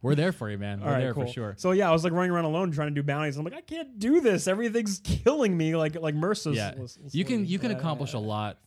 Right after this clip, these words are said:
Speaker 1: even if you're underleveled, if you run with a squad.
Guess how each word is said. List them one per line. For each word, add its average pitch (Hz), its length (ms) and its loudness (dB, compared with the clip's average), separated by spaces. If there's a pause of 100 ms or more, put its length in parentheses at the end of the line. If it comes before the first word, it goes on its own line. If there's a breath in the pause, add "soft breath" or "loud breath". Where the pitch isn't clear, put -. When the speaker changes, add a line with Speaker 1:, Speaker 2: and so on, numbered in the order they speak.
(380)
Speaker 1:
even 135 260 -4
if 123 320 -6
you're 110 140 -6
underleveled, 101 580 -6
if 107 180 -8
you 101 340 -6
run 98 200 -6
with 92 100 -8
a 92 40 -10
squad. 90 440 -10